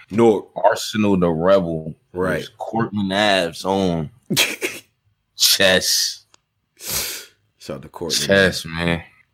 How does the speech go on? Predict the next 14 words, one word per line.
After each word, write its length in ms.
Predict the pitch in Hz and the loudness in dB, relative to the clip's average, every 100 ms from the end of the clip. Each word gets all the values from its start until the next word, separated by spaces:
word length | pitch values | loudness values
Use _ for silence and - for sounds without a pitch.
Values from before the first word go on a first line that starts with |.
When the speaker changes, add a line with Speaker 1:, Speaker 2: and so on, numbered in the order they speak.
| _ | _
Speaker 1:
Yeah. 320 | 95 101 80 - - | -2 0 2 -2 -6
Speaker 2:
Um, 380 | 85 87 87 87 - _ _ | -4 -2 -4 -8 -12 _ _
Speaker 1:
Yeah. 340 | 92 104 85 73 - _ _ _ _ _ _ _ _ _ _ _ _ _ _ _ _ _ | -6 -2 -2 -4 -12 _ _ _ _ _ _ _ _ _ _ _ _ _ _ _ _ _
Speaker 2:
how 80 | 110 | -2
did 60 | 131 | 0
Speaker 1:
Wow. 80 | 165 | 2
Speaker 2:
you 60 | |
feel 120 | 143 | 2
about 220 | 123 117 113 | 2 2 -2
this 120 | 101 | -2
battle, 320 | 107 92 80 | -2 0 -2
man? 340 | 80 85 90 - _ _ _ _ - | -4 -6 -8 -14 _ _ _ _ -6
Speaker 1:
Incredible 520 | 113 117 135 127 107 | -6 0 0 0 -2
battle. 420 | 101 117 104 80 | -2 0 -2 -6